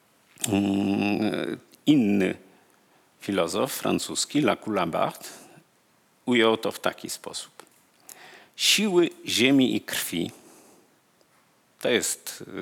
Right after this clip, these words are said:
y, cytat z Heideggera, „oraz naród zostały niezaprzeczalnie i ze swej istoty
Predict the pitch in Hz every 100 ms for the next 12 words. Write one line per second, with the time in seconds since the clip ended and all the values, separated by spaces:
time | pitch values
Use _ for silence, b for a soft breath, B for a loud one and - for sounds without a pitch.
0 | 87 - - 98 95 - 98 92 92 87
1 | - - _ B B B B B B B
2 | B - 123 120 143 160 226 180 120 120
3 | 143 143 139 180 151 - 120 - 101 95
4 | 104 104 107 - 117 120 110 - 98 -
5 | 110